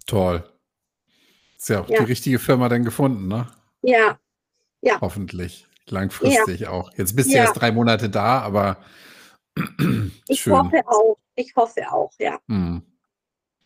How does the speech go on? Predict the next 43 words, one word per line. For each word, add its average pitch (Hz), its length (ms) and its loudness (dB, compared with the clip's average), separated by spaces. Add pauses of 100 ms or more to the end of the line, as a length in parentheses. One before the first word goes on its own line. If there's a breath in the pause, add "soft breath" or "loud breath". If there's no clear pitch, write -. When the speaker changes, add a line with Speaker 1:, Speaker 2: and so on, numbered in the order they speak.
(580 soft breath)
Speaker 1:
Ist - 180 -4
doch 104 100 -4
toll, 113 300 2
dass 107 180 -2
das - 220 -6
jetzt - 300 -6
so 110 100 -2
'n, 110 320 -2
so 113 160 -6
'ne 104 240 -2
Wandlung 107 600 -2 (720)
für - 140 -8
dich 92 260 -8
genommen 87 380 -8
hat, 98 160 -12
oder? 107 360 -8 (600)
Speaker 2:
Ja. 220 280 2
Speaker 1:
Und 101 120 -4
ich - 100 -6
finde, 127 200 2
das - 160 -2
macht, - 260 -2
das - 160 -6
macht - 220 -4
ja - 100 -6
auch 92 180 -6
Mut, 156 380 0
ja? 101 300 -2
Selbst, - 580 -6
selbst 127 440 -6
für 147 100 -2
jemanden, 123 380 0
der 113 160 2
jetzt - 460 -6 (400)
da 110 220 2
ist, 117 300 -4
wo 123 80 0
du 113 360 -4 (580)
vor - 280 -4
'nem 110 360 0
Dreivierteljahr, 113 880 -2
Jahr 110 300 -2
standst. 123 680 -4